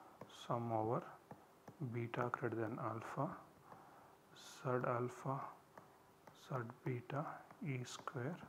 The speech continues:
by R alpha beta. Now, this term corresponds to where alpha is the index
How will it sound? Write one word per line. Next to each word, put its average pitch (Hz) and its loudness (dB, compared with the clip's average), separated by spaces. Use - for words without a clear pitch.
by 156 4
R 135 2
alpha 196 -4
beta. 151 -6
Now, 165 12
this 156 12
term 196 12
corresponds 147 12
to 240 10
where 156 12
alpha 170 12
is 147 12
the 247 12
index - 10